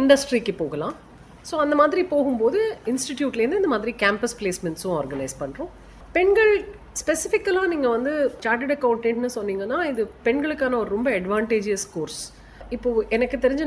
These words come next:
நிறைய பேர் வந்து ஃபர்ஸ்ட் இண்டஸ்ட்ரியில வேலை பண்ணிட்டு அப்புறமா ஃபேமிலி எல்லாம் ஆனதுக்கு அப்புறமா அவங்க வந்து பிராக்டிஸ்க்கு கூட சூஸ் பண்ணலாம். So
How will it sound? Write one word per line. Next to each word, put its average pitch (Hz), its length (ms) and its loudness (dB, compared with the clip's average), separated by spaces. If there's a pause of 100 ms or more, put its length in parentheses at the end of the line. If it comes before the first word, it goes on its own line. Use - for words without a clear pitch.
நிறைய 254 240 4
பேர் 302 200 -2
வந்து 247 180 0
ஃபர்ஸ்ட் 247 240 -4 (100)
இண்டஸ்ட்ரியில 233 540 0
வேலை 202 180 0
பண்ணிட்டு 185 280 -4
அப்புறமா 254 240 -4 (100)
ஃபேமிலி 220 420 0
எல்லாம் 214 240 -2
ஆனதுக்கு 196 320 -4
அப்புறமா 190 260 -4 (680)
அவங்க 285 220 4
வந்து 285 200 0
பிராக்டிஸ்க்கு 247 540 0
கூட 220 100 6 (100)
சூஸ் 208 180 -6 (100)
பண்ணலாம். 165 340 -4 (460)
So - 60 -8